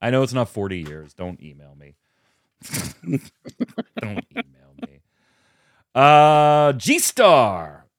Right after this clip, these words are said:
G-Star. I like G-Star. Um, N C Soft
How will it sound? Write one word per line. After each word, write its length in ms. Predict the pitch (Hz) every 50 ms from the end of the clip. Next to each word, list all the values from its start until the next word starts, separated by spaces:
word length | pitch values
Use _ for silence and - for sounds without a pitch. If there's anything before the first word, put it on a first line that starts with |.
| _ 92
G-Star. 400 | 92 123 220 254 - - - -
I 120 | - 170 196
like 220 | 147 120 104 90
G-Star. 520 | - - 82 73 _ _ - 62 62 - _ _ _ _ _ _ _ _ _ _ _ _ _ _ _ _ -
Um, 800 | 92 98 98 98 98 98 95 95 95 92 90 90 90 90 82 _ _ _ _ - - - _ _ _ _ _ _ _ _ _ _ _ _ _ _ _ _ _ _ _ _ _ _ _ _ _ _ _ _ _ -
N 120 | 175 214
C 140 | - - 226
Soft 400 | 185 - 190 180 170 160 - -